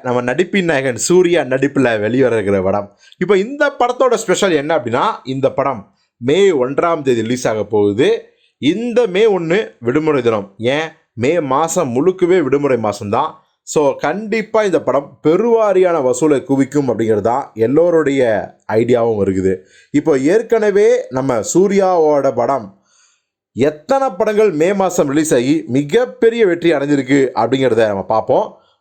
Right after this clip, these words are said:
ரொம்ப, ரொம்ப பின்னாடி போய் சூர்யாவோட முதல் படத்துல இருந்தாலும் ஆரம்பிக்க வேணாம். சூர்யா ஒரு பெரிய ஹீரோ ஆனதுக்கப்புறம், மாஸ் ஹீரோ ஆனதுக்கப்புறம் அவருடைய எந்தெந்த படங்கள் மே மாசம் ரிலீஸ் ஆச்சு அப்படிங்கிறத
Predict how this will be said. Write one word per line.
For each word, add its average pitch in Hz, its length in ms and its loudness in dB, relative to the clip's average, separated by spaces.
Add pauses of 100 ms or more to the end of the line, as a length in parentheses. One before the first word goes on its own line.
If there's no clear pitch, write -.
ரொம்ப, 196 360 0
ரொம்ப 226 380 0
பின்னாடி 208 520 0
போய் 202 260 0
சூர்யாவோட 196 840 0
முதல் 185 440 -2
படத்துல 196 300 0
இருந்தாலும் 185 220 2
ஆரம்பிக்க 143 400 0
வேணாம். 110 180 -4 (280)
சூர்யா 196 500 2
ஒரு 156 180 2
பெரிய 160 340 2
ஹீரோ 147 320 2
ஆனதுக்கப்புறம், 113 580 0 (140)
மாஸ் 175 340 0
ஹீரோ 147 180 0
ஆனதுக்கப்புறம் 147 760 -2
அவருடைய 143 340 2
எந்தெந்த 170 340 -2
படங்கள் 147 400 0
மே 123 220 0
மாசம் 135 320 -2
ரிலீஸ் 113 220 -2
ஆச்சு 110 260 -2
அப்படிங்கிறத 143 640 -2